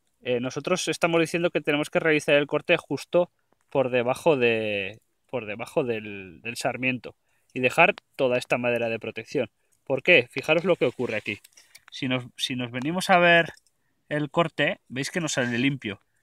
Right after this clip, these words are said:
que aparece toda esta madera seca y la savia ya solo estaba discurriendo por aquí, en una viña considerablemente, eh, joven. ¿Por qué? Fijaros que el año pasado ya se dejó un pequeño talón de protección,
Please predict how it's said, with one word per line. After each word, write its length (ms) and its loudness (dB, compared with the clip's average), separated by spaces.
que 100 -8
aparece 340 -4
toda 240 0
esta 160 -8
madera 260 0
seca 360 -8
y 80 -8
la 100 -6
savia 320 -2
ya 80 2
solo 160 -4
estaba 280 -2
discurriendo 520 -6
por 160 -12
aquí, 240 -10
en 80 -8
una 200 0
viña 320 4
considerablemente, 1000 -4
eh, 100 -6
joven. 340 -8
¿Por 180 -6
qué? 260 0
Fijaros 420 -2
que 320 -2
el 120 -4
año 140 -2
pasado 240 -4
ya 80 0
se 140 -2
dejó 180 -4
un 80 -4
pequeño 300 -6
talón 260 -6
de 100 -8
protección, 480 -10